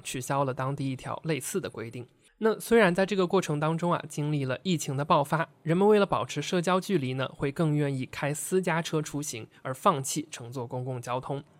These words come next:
但在几年过去之后啊，仍然有数据表明，二零二零到二一年间的三十六个主要房地产项目，相比于此前规定之下，平均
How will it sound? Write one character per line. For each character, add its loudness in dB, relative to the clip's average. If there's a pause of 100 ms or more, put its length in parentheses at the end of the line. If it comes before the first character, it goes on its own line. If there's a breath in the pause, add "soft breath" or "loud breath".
(160)
但 4
在 4
几 -6
年 -2
过 6
去 -2
之 -4
后 2
啊， -4 (200 loud breath)
仍 -2
然 2
有 0
数 -2
据 -4
表 -8
明， -10 (200)
二 6
零 2
二 2
零 -4
到 0
二 2
一 0
年 0
间 0
的 0 (100)
三 0
十 -4
六 4
个 -6
主 -8
要 4
房 -4
地 -4
产 -6
项 -2
目， -8 (200 loud breath)
相 0
比 -4
于 -10
此 -10
前 -8
规 2
定 2
之 -2
下， -2 (220 loud breath)
平 -4
均 -2